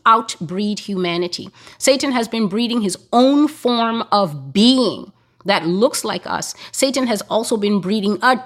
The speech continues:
ton of other fun freaks that do not look like us. And the plan is to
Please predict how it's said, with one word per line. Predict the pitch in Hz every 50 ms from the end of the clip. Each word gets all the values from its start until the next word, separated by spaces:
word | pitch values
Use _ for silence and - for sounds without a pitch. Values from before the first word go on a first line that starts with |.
| -
ton | - - - - - 349 330 320 330 311 285 254 220
of | - - 220 202 - -
other | 220 220 233 233
fun | 226 - - 254 240 240
freaks | 240 - - 254 277 285 - - - - - - - _
that | - 220 214 185 160
do | 202 220 214
not | 208 208 202 220 247 277 285 -
look | 220 208 208 208 -
like | 180 156 170 - _
us. | - 165 - - - - - -
And | _ 208 226 220
the | 233
plan | 226 - - 269 269 262 262 269 277
is | - 214 214 -
to | - - 226 -